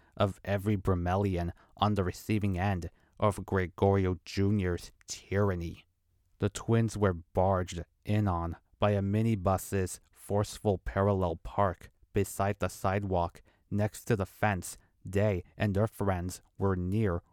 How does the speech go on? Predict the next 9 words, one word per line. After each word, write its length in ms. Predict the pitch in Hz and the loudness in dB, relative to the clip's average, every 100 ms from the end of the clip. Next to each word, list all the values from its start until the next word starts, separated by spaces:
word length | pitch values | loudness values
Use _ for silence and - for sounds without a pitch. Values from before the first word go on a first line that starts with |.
| _ | _
or 140 | 101 92 | -2 0
leaning 420 | 95 110 98 90 _ | 0 0 0 -4 _
on. 380 | 98 95 87 80 _ _ _ - | -2 -2 -2 -8 _ _ _ -2
Barbara 560 | 92 107 113 92 87 - _ - | 2 4 4 2 0 -8 _ -4
was 140 | 104 | -2
about 280 | 98 104 - | 2 0 0
to 120 | 90 | -6
catch 480 | - - 104 - - _ | -10 -6 -6 -6 -14 _
Winston 720 | 92 101 110 - - 92 87 | -2 0 0 -4 -6 -6 -6